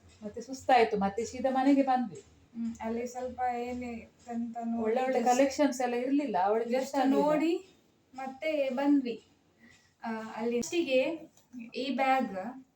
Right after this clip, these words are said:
Speaker 2: ಈ ಬ್ಯಾಗ್ ತಕೊಂಡ್ವಿ. ನಂಗೆ ಬೇಕಿತ್ತು ಈ ತರದ್ ಬ್ಯಾಗ್. ಕಲರ್ ಚಂದ ಉಂಟಲ್ಲ ಇದು, ಚಾಕ್ಲೇಟ್ ಇದು?
Speaker 1: ಹ್ಮ್, ಚಂದ ಉಂಟು.
Speaker 2: ಇದಕ್ಕೆ ಎಷ್ಟು ಕೊಟ್ರಿ ನೀನು?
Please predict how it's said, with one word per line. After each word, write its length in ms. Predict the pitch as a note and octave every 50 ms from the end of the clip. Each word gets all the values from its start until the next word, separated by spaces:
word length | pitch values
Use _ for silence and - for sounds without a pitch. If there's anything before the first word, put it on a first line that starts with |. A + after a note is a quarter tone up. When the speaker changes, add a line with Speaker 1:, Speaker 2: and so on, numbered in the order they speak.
| _ _ _ _ _ _ _ _ _ _ _ _ _ _ _ _ _ _ _ _ _ _ _ _ - _ _ _ _ - -
Speaker 2:
ಈ 180 | C#4 C#4 C#4+
ಬ್ಯಾಗ್ 360 | C#4+ - C4+ C4+ C4+ C4+ - -
ತಕೊಂಡ್ವಿ. 760 | C4 C4 - C4 B3 A#3 A3+ G#3+ G3+ G3 F#3+ F#3+ G#3 A#3 - _ _ _ _ -
ನಂಗೆ 260 | A3+ G#3+ A3 A3+ A3+ A3+
ಬೇಕಿತ್ತು 600 | A3 B3 B3+ - D4 C4+ C4+ C4+ - _ G3+ G3
ಈ 160 | G3 G3+ G#3
ತರದ್ 420 | - G#3 G3+ G3 G3 F#3 F3+ F3+ F#3+
ಬ್ಯಾಗ್. 600 | G3+ G3 G3 G3 - - F3+ F3+ F3 - - _ _ _ _ _ _ _ _ _ _ _ _ _ _ _ _ _ _ _ _ _ _ _ _ _ _ _ - _ _ _ _ _ _ _ _ _ _ _ _ _ _ _ _ _ _ _ -
ಕಲರ್ 300 | D#4 E4 F4 F#4 F4+ F4
ಚಂದ 220 | F4+ F4 E4+ E4+
ಉಂಟಲ್ಲ 340 | D#4+ B3+ A3 G3 F#3+ F#3+ F#3+
ಇದು, 240 | F#3+ F#3+ F#3+ - -
ಚಾಕ್ಲೇಟ್ 420 | B3+ B3+ - B3 A3+ G3+ G3 -
ಇದು? 160 | F3 F3 A#3+
Speaker 1:
ಹ್ಮ್, 1400 | C#4+ D#4 - _ _ _ _ _ _ _ _ _ _ _ _ _ _ _ _ _ _ _ _ _ - B3+ B3+ A3+ A3
ಚಂದ 220 | A3+ A#3+ B3 C4
ಉಂಟು. 540 | C#4 B3+ B3+ - - - _ _ _ - - _ _ _ _ _ _ _ _ _ _ _ _ _ _ - B3+
Speaker 2:
ಇದಕ್ಕೆ 340 | C#4+ D4 E4 E4 E4 - D#4+
ಎಷ್ಟು 360 | D#4+ E4 E4 D#4+ - F4+ E4+
ಕೊಟ್ರಿ 340 | E4 F4 E4 E4 - E4 D#4+
ನೀನು? 340 | D#4 D#4+ D#4 D#4 E4 - _